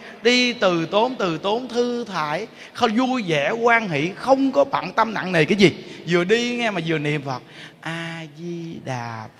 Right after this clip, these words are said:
Phật. <laughs> A Di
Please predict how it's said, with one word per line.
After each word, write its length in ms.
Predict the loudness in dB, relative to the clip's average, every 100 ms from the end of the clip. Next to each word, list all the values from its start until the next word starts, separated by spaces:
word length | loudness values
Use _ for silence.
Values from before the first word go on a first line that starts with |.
| -12
Phật. 220 | -10 -10 -14 _ _ -20 -18 -10
<laughs> 2000 | -6 -4 -6 -8 -12 -12 -18 -16 -14 -14 -12 -12 -12 -12 -12 -14 -12 -10 -8
A 420 | -6 -6 -6 -8 -10 -6
Di 320 | -6 -6